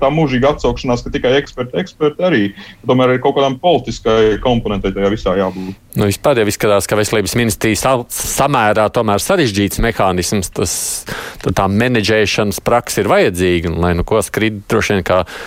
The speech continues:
Speaker 2: speciālists ir labs, bet, ā, ā, nu,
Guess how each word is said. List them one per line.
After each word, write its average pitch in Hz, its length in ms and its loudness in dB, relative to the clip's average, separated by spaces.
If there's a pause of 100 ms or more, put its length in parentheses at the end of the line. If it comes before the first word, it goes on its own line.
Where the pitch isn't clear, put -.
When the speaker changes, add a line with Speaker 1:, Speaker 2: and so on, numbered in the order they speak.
(180)
Speaker 2:
speciālists 98 720 0
ir 92 120 0
labs, - 320 -2 (100)
bet, 107 320 -2
ā, 104 160 2 (480)
ā, 98 140 2 (100)
nu, 101 80 2